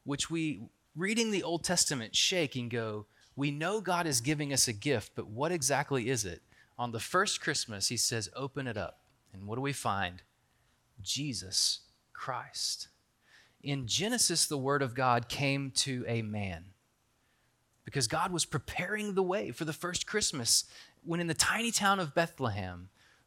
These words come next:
the Word of God came to mankind. The promise of Genesis chapter seven, verse, chapter twelve, verse seven, if you go back and look at it, about Abraham's offspring, well, because Genesis is as much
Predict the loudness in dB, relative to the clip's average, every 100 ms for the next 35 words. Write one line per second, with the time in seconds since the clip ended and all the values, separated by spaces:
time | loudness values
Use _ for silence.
0 | -2 0 4 6 8 8 4 0 0 0
1 | -4 -8 -14 _ _ 0 4 4 2 -4
2 | -12 _ _ _ -2 0 0 0 2 6
3 | 4 4 2 4 4 2 -4 -14 -18 _
4 | _ _ _ _ _ _ _ _ _ _
5 | _ _ _ _ _ _ _ -10 -4 0
6 | 2 2 2 8 8 8 0 -14 -10 -4
7 | 0 4 4 4 4 4 4 6 6 8
8 | 8 4 -4 4 6 8 6 4 4 8
9 | 8 8 6 8 10 8 4 -4 0 4
10 | 4 4 2 2 4 6 6 2 -8 -10
11 | 6 12 12 12 8 8 6 6 4 6
12 | 6 8 6 6 2 2 -4 -14 _ _
13 | _ _ _ _ _ 0 4 4 2 -2
14 | 2 4 6 6 6 6 6 6 6 8
15 | 6 6 6 6 2 2 4 4